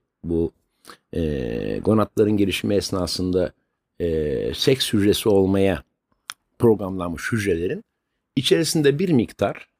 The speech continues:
e, kozmik bir hücre grubu var. Bunlar farklanmıyorlar. O üç germ yaprağının, e, altında bazı dokulara, hatta tüm dokulara gidiyorlar. Bazılarında daha fazla oluyorlar.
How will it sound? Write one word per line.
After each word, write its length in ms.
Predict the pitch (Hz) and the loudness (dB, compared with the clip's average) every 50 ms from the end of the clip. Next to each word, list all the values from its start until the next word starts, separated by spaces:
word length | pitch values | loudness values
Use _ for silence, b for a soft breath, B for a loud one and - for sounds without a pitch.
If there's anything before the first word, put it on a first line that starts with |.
| _ _ _ _ _ _ _ _ - | _ _ _ _ _ _ _ _ -4
e, 180 | 95 90 82 - | -2 -2 -2 -2
kozmik 520 | - - 147 143 131 165 165 156 - - | 0 4 4 4 4 2 -2 -4 -2 -2
bir 80 | 151 135 | -2 -2
hücre 340 | 110 131 123 120 120 139 135 | 0 0 -2 0 2 0 0
grubu 380 | 120 98 90 80 73 73 82 | 2 0 0 0 0 -2 -2
var. 200 | 123 165 175 143 | -2 -4 -4 -2
Bunlar 280 | 120 123 131 127 143 - - _ _ _ _ | -2 0 0 -2 -4 -6 -12 _ _ _ _
farklanmıyorlar. 840 | - - 160 156 - - 165 147 139 117 98 82 67 64 - - - - _ _ _ _ _ _ _ _ _ _ _ _ _ _ _ _ _ _ _ _ _ _ - | -4 -2 -2 -2 0 2 2 2 2 2 0 -2 -2 -4 -8 -10 -14 -20 _ _ _ _ _ _ _ _ _ _ _ _ _ _ _ _ _ _ _ _ _ _ 2
O 260 | 139 143 139 139 - - - | 4 6 4 4 2 -2 -2
üç 180 | 160 147 - | -2 -2 -2
germ 240 | - - - 123 120 | -4 -2 0 2 2
yaprağının, 500 | 113 101 - - 117 107 104 104 101 92 80 - _ _ - - | 2 2 0 0 0 2 2 2 0 -2 -4 -10 _ _ -8 -4
e, 40 | 87 82 82 80 80 78 80 80 - - | -4 -2 -2 -2 -4 -4 -6 -8 -4 0
altında 600 | 117 127 127 - - 98 90 90 104 127 135 - - _ _ _ _ _ _ _ | 0 0 0 0 -2 -2 -2 0 0 0 -2 -4 -8 _ _ _ _ _ _ _
bazı 320 | - 131 131 131 117 110 107 | -2 2 2 2 2 0 -2
dokulara, 440 | 110 - _ 98 98 85 87 85 - - - _ _ _ _ _ _ _ _ _ _ | -4 -4 _ -2 0 0 0 -2 -4 -8 -12 _ _ _ _ _ _ _ _ _ _
hatta 260 | - 113 - - 98 92 | -6 -2 0 0 -2 0
tüm 260 | - - 170 156 123 | 0 2 2 4 4
dokulara 360 | 101 - - 85 85 82 80 | 2 2 0 0 0 0 0
gidiyorlar. 580 | 78 78 82 71 82 80 76 80 101 143 131 107 | 0 -2 -2 -2 0 0 0 0 0 -2 0 2
Bazılarında 520 | 95 98 92 92 95 95 92 95 95 87 | 2 2 2 2 2 0 2 2 0 2
daha 140 | 95 90 92 | 0 0 -2
fazla 380 | - - 80 80 76 71 78 | -2 -4 -4 -4 -4 -4 -4
oluyorlar. 440 | 71 69 65 60 60 - - - - | -4 -4 -4 -6 -6 -6 -8 -8 -10